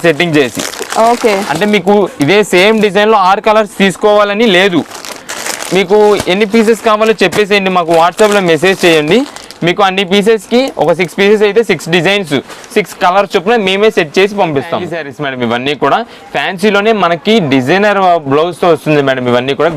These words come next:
Speaker 1: విడిగా వస్తుంది బ్లౌజ్ అన్నది. ఇదేంటి మేడం, వీటిలో చిన్న బోర్డర్ నుండి పెద్ద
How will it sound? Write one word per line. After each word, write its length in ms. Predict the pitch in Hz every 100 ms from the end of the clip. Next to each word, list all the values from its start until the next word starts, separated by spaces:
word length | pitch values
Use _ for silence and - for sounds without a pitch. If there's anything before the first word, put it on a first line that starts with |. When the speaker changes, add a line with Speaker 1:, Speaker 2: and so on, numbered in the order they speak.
| 131
Speaker 1:
విడిగా 300 | 143 170 185
వస్తుంది 300 | 147 143 120 110
బ్లౌజ్ 220 | 117 127 127
అన్నది. 260 | 120 127 233 - - - -
ఇదేంటి 200 | 143 151
మేడం, 140 | 127 113 - - 127
వీటిలో 280 | 165 175 214 -
చిన్న 180 | 170 180 185
బోర్డర్ 240 | 196 175 175
నుండి 140 | 196 208 170
పెద్ద 160 | 156